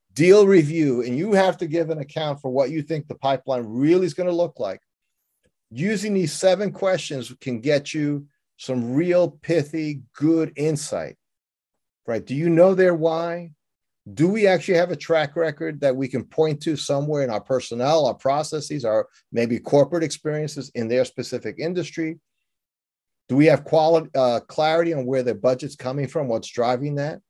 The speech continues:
Do we, do we check the boxes, uh,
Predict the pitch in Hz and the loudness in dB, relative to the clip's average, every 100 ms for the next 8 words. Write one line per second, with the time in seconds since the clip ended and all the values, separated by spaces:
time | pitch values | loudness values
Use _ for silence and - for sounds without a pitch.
0 | _ _ _ _ _ _ - 131 156 151 | _ _ _ _ _ _ -2 4 4 2
1 | 151 120 131 139 131 131 - - - 185 | -2 -4 0 0 0 -4 -8 -8 2 2
2 | - 160 151 151 156 - 160 135 - 147 | 2 0 4 4 2 -4 -6 -8 -8 -2
3 | 135 | -2